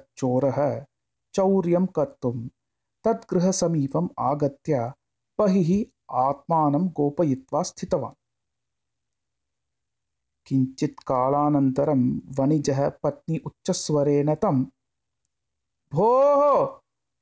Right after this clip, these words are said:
भवान् धनं सर्वं कुत्र स्थापितवान् अस्ति? अहं तु भीता अस्मि।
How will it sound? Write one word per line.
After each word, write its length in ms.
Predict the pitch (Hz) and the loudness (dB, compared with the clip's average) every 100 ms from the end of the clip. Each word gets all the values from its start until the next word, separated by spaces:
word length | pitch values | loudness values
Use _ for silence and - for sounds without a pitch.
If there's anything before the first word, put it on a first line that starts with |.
| 151 | -6
भवान् 500 | 139 175 233 285 254 | 0 2 4 4 4
धनं 320 | 214 254 277 | 4 4 2
सर्वं 500 | 262 208 226 262 269 | 2 2 2 2 2
कुत्र 400 | 254 233 269 285 | 0 -2 0 2
स्थापितवान् 920 | 285 - 247 254 277 277 285 285 285 | 0 0 0 2 2 2 4 4 4
अस्ति? 600 | 269 269 285 254 165 - _ _ _ _ _ _ _ _ _ - | 4 2 2 2 0 -4 _ _ _ _ _ _ _ _ _ 0
अहं 260 | 226 285 | 2 4
तु 200 | 269 302 | 4 2
भीता 580 | 240 190 262 269 302 294 | 4 4 4 4 4 4
अस्मि। 540 | 285 - 269 233 185 | 2 2 2 2 0